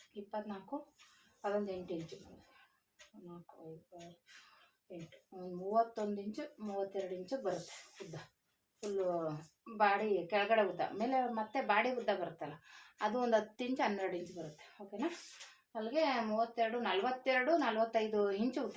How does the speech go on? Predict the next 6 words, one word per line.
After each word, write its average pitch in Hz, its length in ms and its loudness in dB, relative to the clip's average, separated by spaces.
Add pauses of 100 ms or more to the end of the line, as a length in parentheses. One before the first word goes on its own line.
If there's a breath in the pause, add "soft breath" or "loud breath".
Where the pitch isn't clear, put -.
(140)
ಬರುತ್ತೆ. - 540 -8
ಓಕೆನಾ? 269 280 -8 (540 loud breath)
ಇವಾಗ 220 160 -2
ಇದು 240 140 2 (580 loud breath)
ಇಪ್ಪತ್ತ 247 400 -6
ನಾಲ್ಕು 220 500 -2